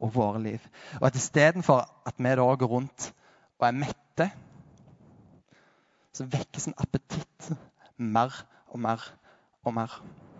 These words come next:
Og så er det sånn at media er jo veldig flinke til å legge fram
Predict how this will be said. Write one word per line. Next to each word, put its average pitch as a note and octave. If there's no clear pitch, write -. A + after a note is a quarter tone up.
Og -
så E3
er F3
det E3+
sånn D3
at C3
media D#3
er C3
jo C#3
veldig C3
flinke C#3+
til C3+
å B2+
legge A#2+
fram A#2+